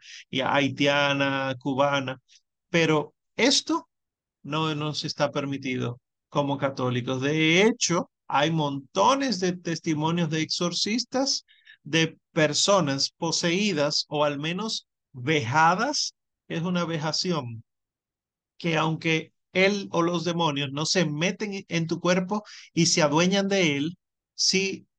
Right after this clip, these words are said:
lo aprovechan en algún momento. Por ejemplo, si tú estás en coma o si tú estás, tomaste medicamentos para poder dormir, o si tú estás durmiendo, él o los demonios pueden utilizar tu cuerpo como si fuera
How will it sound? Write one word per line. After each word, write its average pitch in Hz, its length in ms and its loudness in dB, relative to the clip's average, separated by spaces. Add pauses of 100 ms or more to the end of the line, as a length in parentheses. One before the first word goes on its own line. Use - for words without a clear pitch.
lo 160 180 2
aprovechan 156 680 -2
en 139 160 -8
algún 135 300 -2
momento. 127 600 -4 (140)
Por 135 180 0
ejemplo, 135 380 -2
si 127 160 -4
tú 139 120 0
estás 151 480 2 (300)
en 147 220 0
coma 196 520 2 (420)
o 156 320 4
si 147 280 -2
tú 156 220 0
estás, 151 800 0 (120)
tomaste 165 440 -4
medicamentos 151 720 -6
para 147 260 2
poder 143 300 -2
dormir, 185 600 0 (300)
o 160 120 2
si 160 180 0
tú 165 140 2
estás 165 320 2
durmiendo, 170 720 0 (320)
él 202 300 0
o 175 80 0
los 156 220 -2
demonios 190 680 -4
pueden 156 380 0
utilizar 160 580 0
tu 240 140 -10
cuerpo 247 560 -4 (420)
como 156 260 -2
si 156 120 -2
fuera 160 640 6